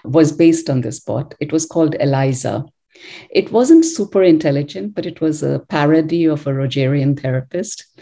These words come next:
And there was one point in my life, in my startup journey, where the previous product I'd built had not found product market fit. I had fallen into depression. And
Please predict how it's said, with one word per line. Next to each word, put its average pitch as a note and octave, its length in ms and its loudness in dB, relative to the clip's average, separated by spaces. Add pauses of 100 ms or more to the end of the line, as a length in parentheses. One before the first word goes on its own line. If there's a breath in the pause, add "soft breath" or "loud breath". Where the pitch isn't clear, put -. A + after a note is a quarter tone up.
(400 loud breath)
And D#3+ 440 4
there F#3+ 160 2
was G3+ 160 2
one G#3 180 0
point F#3 260 0
in F3 80 2
my E3+ 140 4
life, D#3 440 0
in E3 140 0
my D#3+ 140 2
startup C#3+ 460 -2
journey, C#3 400 0
where C#3 340 -2 (320 loud breath)
the E3 80 2
previous G#3+ 460 2
product D3 440 2
I'd C3 240 0
built C3+ 340 -2
had C3+ 380 -4
not C#3+ 280 0
found C3 260 -4
product B2+ 300 -4
market C3 320 -4
fit. C#3 340 -6 (400 loud breath)
I - 180 0
had E3 240 0
fallen D3 320 0
into C#3 220 -2
depression. C3 720 -6 (320 loud breath)
And D3 440 2